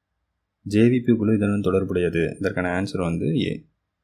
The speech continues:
மொழிவாரி மாநிலங்களை உருவாக்குவதற்காக. டென்த் கொஸ்டின்,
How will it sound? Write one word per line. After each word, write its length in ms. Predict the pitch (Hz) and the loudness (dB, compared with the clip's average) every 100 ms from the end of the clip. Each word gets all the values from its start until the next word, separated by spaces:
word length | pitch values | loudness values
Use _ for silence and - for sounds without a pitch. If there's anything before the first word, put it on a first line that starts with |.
| _ _ | _ _
மொழிவாரி 420 | 104 107 117 113 | 2 4 6 4
மாநிலங்களை 420 | 101 95 92 92 92 | 2 2 0 0 0
உருவாக்குவதற்காக. 960 | 92 95 82 - - - 80 - - _ _ _ _ _ _ _ _ _ _ _ _ | 0 0 -2 -4 -4 0 -2 -2 -8 _ _ _ _ _ _ _ _ _ _ _ _
டென்த் 300 | 110 117 110 | 0 2 0
கொஸ்டின், 380 | - 95 104 | 0 -2 -2